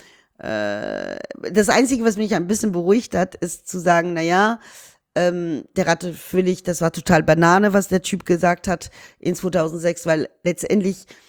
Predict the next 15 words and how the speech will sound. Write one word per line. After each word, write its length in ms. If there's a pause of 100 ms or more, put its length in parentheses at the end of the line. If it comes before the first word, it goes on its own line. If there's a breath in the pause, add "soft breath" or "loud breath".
(180 soft breath)
habe 140
ich 80
dann 220
zweitausendzwölf 500
den 140
Schein 320
gemacht 360
und, 440
ähm, 340
ab 320
als, 460
äh, 220
Jahrgangsbeste 1000
deutschlandweit 720
absolviert, 600